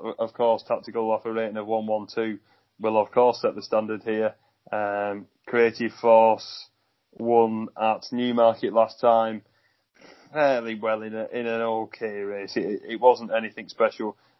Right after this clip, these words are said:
uh, but carrying nine seven in one of them handicaps got the job done. Um, a horse who I like at the price, and last season was tremendous for connections with all the prize money,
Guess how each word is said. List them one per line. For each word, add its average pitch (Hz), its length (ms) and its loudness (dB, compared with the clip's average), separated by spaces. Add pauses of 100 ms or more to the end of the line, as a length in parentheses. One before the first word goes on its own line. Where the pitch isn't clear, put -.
(140)
uh, 101 160 -6
but 98 240 -8
carrying 113 400 6
nine 110 280 6
seven 107 420 -2
in 107 100 -10
one 110 140 -4
of 107 80 -12
them 104 200 -8
handicaps 107 600 -8
got 101 160 -8
the 104 80 -14
job 101 240 -10 (100)
done. 107 240 -2 (460)
Um, 101 560 -6 (420)
a - 80 -2
horse 214 300 6
who 214 120 -2
I 202 100 2
like 180 260 0
at 117 100 -8
the 120 60 -18
price, 135 400 -4
and 117 360 -12 (420)
last 156 320 4
season 123 560 4
was 117 180 -2
tremendous 131 580 4
for 135 120 -10
connections 113 500 -6
with 110 160 -4
all 113 160 4
the 107 80 -8
prize 113 400 0
money, 107 200 -14